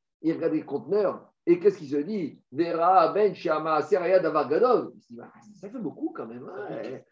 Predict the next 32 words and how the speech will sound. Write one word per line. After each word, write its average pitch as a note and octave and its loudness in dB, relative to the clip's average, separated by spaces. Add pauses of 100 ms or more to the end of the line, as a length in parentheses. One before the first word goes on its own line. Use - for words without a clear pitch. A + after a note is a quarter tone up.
(200)
ça - -10
fait C#4 0
beaucoup, C4+ 6 (400)
c'est, G4+ 6
c'est, G#3 0
c'est, F#3 0
c'est G#3 0
grand. A#3 -4 (260)
Mais - 0
Amar, A#3+ 6 (180)
ouais, - -6 (120)
il F#4+ 6
a G#3+ 12
dit, F#3 4
écoute, D#3+ 2
c'est - -10
pas B2 -8
la B2 -4
peine F3 -2
de D#3 -6
donner D#3+ 0
tout E3+ -6
ça, C4+ 0
ça B3 -6
va, A3 -2
j'ai C#3 -12
donné D3+ 2
mais, C3 -2
euh, C#3+ -2
deux F3+ 6
conteneurs D3+ 0
aussi. G3 -4